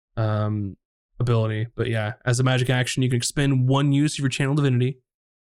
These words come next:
to overwhelm foes with divine awe.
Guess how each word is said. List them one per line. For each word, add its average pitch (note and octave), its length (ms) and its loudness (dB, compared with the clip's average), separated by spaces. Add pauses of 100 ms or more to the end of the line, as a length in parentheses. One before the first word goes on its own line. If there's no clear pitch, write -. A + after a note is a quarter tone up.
(220)
to - 140 -10
overwhelm B2+ 580 2
foes B2 460 2
with B2 220 -2
divine A#2 560 2
awe. A2 520 -2